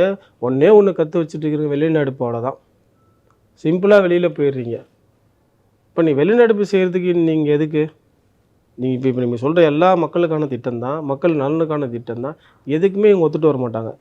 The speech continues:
அது பார்லிமெண்ட்டா இருக்கட்டும், சட்டமா, சட்டசபையா இருக்கட்டும், எந்த இடத்துலையுமே இவங்க வந்து ஒத்துழைப்பு கொடுக்கறதில்ல.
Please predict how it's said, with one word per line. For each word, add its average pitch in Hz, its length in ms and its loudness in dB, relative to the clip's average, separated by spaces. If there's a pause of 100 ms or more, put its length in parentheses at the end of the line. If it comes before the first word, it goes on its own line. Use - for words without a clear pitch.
(200)
அது 143 220 -4
பார்லிமெண்ட்டா 151 500 2
இருக்கட்டும், 135 560 2 (640)
சட்டமா, 147 580 0
சட்டசபையா 143 560 -2
இருக்கட்டும், 139 380 2
எந்த 170 300 2
இடத்துலையுமே 175 420 -2
இவங்க 139 220 -2
வந்து 131 440 -2
ஒத்துழைப்பு 135 520 -4
கொடுக்கறதில்ல. 120 480 -6